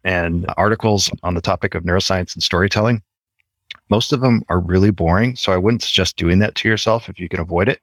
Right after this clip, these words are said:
'Cause the irony is, like, there's tons of research on it, and yet they don't use storytelling in their research. They just go through and give you the <laughs> facts and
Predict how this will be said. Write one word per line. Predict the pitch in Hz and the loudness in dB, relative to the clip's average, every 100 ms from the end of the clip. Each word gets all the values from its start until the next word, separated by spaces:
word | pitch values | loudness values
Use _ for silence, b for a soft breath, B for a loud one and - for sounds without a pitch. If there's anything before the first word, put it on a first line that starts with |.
| _ | _
'Cause | - 95 | -2 2
the | 107 | 2
irony | 107 120 110 | 2 2 2
is, | 101 90 | 0 0
like, | 92 85 | -2 -2
there's | 95 92 | -2 -2
tons | - 107 98 | 0 2 2
of | 85 | 2
research | 90 - 120 - 113 | 2 2 0 0 0
on | 113 | 2
it, | 127 - _ - | 0 -2 _ -4
and | 101 | 0
yet | 98 95 - _ - | 2 0 -4 _ -2
they | 98 | 2
don't | 104 113 107 | 2 2 0
use | 101 104 92 - - | 2 2 -2 -10 -10
storytelling | - 113 110 - 101 87 - | -2 0 0 0 0 0 -2
in | 95 | 0
their | 92 87 | 2 2
research. | 101 - 87 69 - - | 0 0 -2 -4 -12 -8
They | - | -4
just | 98 113 - | -2 -2 -2
go | 113 | -2
through | - 127 | 0 0
and | 120 | 0
give | 135 135 | 0 2
you | 147 | 2
the | 147 | 0
<laughs> | |
facts | - - 175 - - | -4 -4 -2 -2 -2
and | 175 | -2